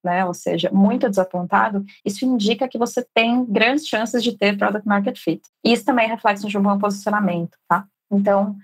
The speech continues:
essa seria a minha recomendação. E essa pesquisa você deve repetir aí de tempos em tempos, pelo menos uma vez a cada seis meses, ou trimestre, se for o caso, tá? Ou então, sempre que acontecer algum lançamento ou alguma coisa importante no seu produto,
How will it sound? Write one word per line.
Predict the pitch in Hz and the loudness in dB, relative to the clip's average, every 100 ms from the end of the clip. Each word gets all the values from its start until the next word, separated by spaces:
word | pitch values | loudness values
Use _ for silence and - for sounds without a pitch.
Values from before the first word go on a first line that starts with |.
| _ - | _ -2
essa | 202 214 | -2 -2
seria | 226 226 | -4 -2
a | |
minha | 214 | 0
recomendação. | 208 202 208 202 208 - - - | 0 0 2 2 0 -6 -6 0
E | |
essa | 226 233 | 0 2
pesquisa | 269 269 269 269 285 294 _ | -4 -4 -2 2 2 0 _
você | 202 202 208 | -6 -2 2
deve | 208 208 | 2 2
repetir | 214 208 214 - 208 208 | -4 -6 -8 -6 0 2
aí | 190 | 2
de | 190 196 | 0 0
tempos | 202 202 202 | 0 2 4
em | 202 | 4
tempos, | 196 190 196 208 196 - | 4 2 2 2 2 0
pelo | 190 180 | -2 0
menos | 190 190 185 - - - | 2 0 -2 -8 -20 -2
uma | 190 | 2
vez | 190 | 2
a | 196 | 2
cada | 190 196 | -2 -2
seis | - 208 196 | 0 0 2
meses, | 190 196 214 247 - - | 2 4 2 -2 -2 2
ou | 220 220 247 - | 2 2 -2 -6
trimestre, | 233 202 180 196 202 196 196 | -4 0 0 -2 0 0 0
se | 196 - | -2 -2
for | 190 | -2
o | |
caso, | 196 180 170 - - | 2 0 0 -6 -4
tá? | 208 202 _ _ | -4 -4 _ _
Ou | - 240 | 0 0
então, | 233 226 | 0 -4
sempre | - 226 220 | -4 -6 -4
que | |
acontecer | 202 202 202 190 | 0 0 0 -2
algum | 185 190 185 185 185 190 | 0 0 0 0 0 2
lançamento | 196 196 185 208 247 226 202 | 0 2 0 2 2 0 2
ou | 185 | 2
alguma | 185 190 | 2 -2
coisa | - 196 | 2 2
importante | 196 208 202 185 196 - | 2 0 0 0 0 -2
no | 196 | -4
seu | 196 | -4
produto, | 202 208 180 202 | -2 0 2 0